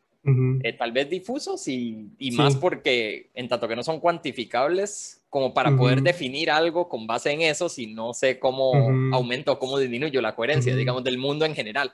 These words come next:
Speaker 2: Es que si usted me
Speaker 1: Ujú.
Speaker 2: dijera la coherencia de una proposición específica o algo así, todavía. Pero si usted me dice del
Speaker 1: Ujú.
Speaker 2: mundo, es
Speaker 1: No,
Speaker 2: como
Speaker 1: es que, sí.
Speaker 2: inmedible.
Speaker 1: No, sí, entiendo, pero digamos, ahí,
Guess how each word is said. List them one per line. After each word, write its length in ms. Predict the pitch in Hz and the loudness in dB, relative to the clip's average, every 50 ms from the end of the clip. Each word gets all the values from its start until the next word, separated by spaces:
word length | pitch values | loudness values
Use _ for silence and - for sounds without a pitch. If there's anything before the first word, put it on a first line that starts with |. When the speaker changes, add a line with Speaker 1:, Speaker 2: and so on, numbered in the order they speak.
| _ - | _ 0
Speaker 2:
Es 80 | 185 165 | 4 6
que 80 | 151 135 | 6 8
si 80 | 139 | 8
usted 140 | 139 135 185 | 6 6 6
me 60 | 185 | 6
Speaker 1:
Ujú. 20 | 202 | 6
Speaker 2:
dijera 200 | 202 226 190 160 | 6 4 2 2
la 140 | 139 120 | 0 0
coherencia 440 | - 135 127 143 185 202 196 160 120 | 0 0 2 2 0 -2 -2 -4 -4
de 100 | 117 120 | -2 -2
una 160 | 131 143 156 | -4 -4 -2
proposición 440 | - 185 180 - 175 165 185 190 185 | 0 0 0 -2 -2 -4 -4 -4 -2
específica 640 | 151 - - - 104 - 139 151 147 170 143 - 113 | -4 -6 -8 -10 -8 -6 -6 -4 -4 -4 -4 -4 -4
o 80 | 104 | -4
algo 120 | 104 117 143 | -4 -6 -4
así, 260 | 147 196 190 185 - _ _ | -2 -2 -2 -4 -6 _ _
todavía. 480 | - 117 104 110 143 196 175 - - _ _ _ _ _ _ _ _ | -2 0 0 2 2 2 2 2 -2 _ _ _ _ _ _ _ _
Pero 120 | - 135 | -2 -2
si 60 | 127 123 | -2 -2
usted 100 | 120 135 | -2 2
me 100 | 165 196 | 2 2
dice 160 | 208 185 147 | 4 2 2
del 220 | 123 113 127 127 | 2 2 0 0
Speaker 1:
Ujú. 60 | 127 | 0
Speaker 2:
mundo, 480 | 131 135 156 180 202 196 208 - - _ _ _ _ _ _ _ _ _ _ | -2 -2 -2 -2 -2 -2 -4 -6 -8 _ _ _ _ _ _ _ _ _ _
es 140 | - 127 - | -12 -2 4
Speaker 1:
No, 100 | 165 185 | 6 8
Speaker 2:
como 60 | 190 | 8
Speaker 1:
es 100 | 180 170 | 8 8
que, 280 | - 220 220 - - - - | 6 6 4 4 0 -10 -10
sí. 160 | - - 147 147 | -6 -4 -2 -2
Speaker 2:
inmedible. 480 | 147 135 135 202 214 139 110 - - _ _ _ _ _ _ _ _ - | -2 0 -2 -2 -2 -4 -6 -10 -14 _ _ _ _ _ _ _ _ 0
Speaker 1:
No, 160 | - 160 165 | 2 4 4
sí, 120 | 151 175 170 | 6 6 6
entiendo, 440 | 147 131 156 156 143 131 120 120 | 6 4 2 2 2 0 -4 -4
pero 280 | - 147 139 143 147 143 | -4 -2 0 0 0 0
digamos, 360 | 143 143 147 139 135 131 - - | -2 -2 -2 -2 -4 -6 -8 -6
ahí, 320 | 135 131 135 147 170 190 | -4 -2 -2 -2 -2 -4